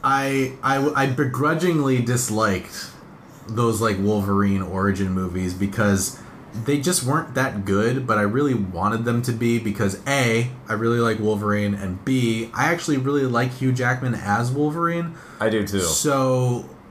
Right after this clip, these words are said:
Speaker 1: I wanted them to be good, and they kinda weren't. And I think that one was actually the same one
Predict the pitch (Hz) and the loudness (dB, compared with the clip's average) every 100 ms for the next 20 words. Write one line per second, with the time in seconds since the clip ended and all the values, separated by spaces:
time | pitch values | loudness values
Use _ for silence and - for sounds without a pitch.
0 | - 123 120 127 143 143 147 131 120 101 | -4 0 2 2 0 0 0 0 0 0
1 | 107 113 113 117 113 110 104 98 127 120 | 0 2 2 0 -2 -4 -2 -4 -2 0
2 | 113 98 101 92 87 - 117 120 120 202 | 0 0 2 2 0 -4 -2 0 0 2
3 | 151 107 127 151 110 104 101 104 107 - | 0 2 0 0 0 2 2 2 0 0
4 | 101 95 98 113 113 104 104 98 95 92 | 0 0 -2 -2 0 0 2 2 2 -2